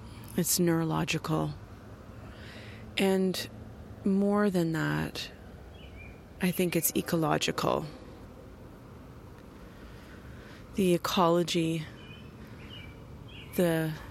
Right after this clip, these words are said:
balance in the world so deeply off, not sitting properly on its axis. Sometime around all of this discussion around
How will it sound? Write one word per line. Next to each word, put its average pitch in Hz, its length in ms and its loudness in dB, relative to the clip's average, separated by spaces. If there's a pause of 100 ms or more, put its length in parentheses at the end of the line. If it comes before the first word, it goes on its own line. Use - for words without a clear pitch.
(140)
balance 170 560 6
in 170 60 4
the 160 80 4
world 160 340 4
so 165 220 4
deeply 160 420 2
off, 160 500 2
not 165 220 2
sitting 165 320 4
properly 165 480 2
on 165 140 2
its - 160 2
axis. - 640 2 (3250)
Sometime 196 600 4
around 165 640 2 (680)
all 180 240 6
of 175 140 4
this - 580 4 (500)
discussion 175 680 4
around 160 640 2